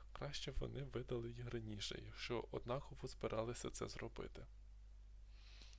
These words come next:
Але показник, в який я вкладуся, це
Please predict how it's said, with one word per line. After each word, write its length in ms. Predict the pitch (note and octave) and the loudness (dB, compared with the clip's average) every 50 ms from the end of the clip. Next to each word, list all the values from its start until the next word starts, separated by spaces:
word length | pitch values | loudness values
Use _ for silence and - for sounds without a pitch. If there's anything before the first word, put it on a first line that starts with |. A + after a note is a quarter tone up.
| - - - - - - - - - - | -10 -12 -12 -12 -12 -12 -12 -10 -6 2
Але 220 | - A2+ A#2 A#2+ A#2+ | 4 6 6 6 2
показник, 680 | - - B2 - - B2 A2 - C#3 E3+ F3+ - A#2+ | 0 -4 -2 0 0 0 2 2 0 0 0 0 0
в 20 | |
який 400 | A2+ A2 - - C3+ B2+ A#2+ - - | 0 0 0 -2 -4 -4 -4 -2 0
я 80 | A#2+ | 0
вкладуся, 880 | B2 - - - - - - - - A#2 A2 - D3+ D3+ C#3+ - - A#2 | 0 0 -2 -6 -10 -10 -10 -6 -4 -4 -2 -2 -2 -4 -4 -4 -4 -4
це 420 | - - - - B2 B2 A#2+ - | -2 -2 0 2 2 2 2 0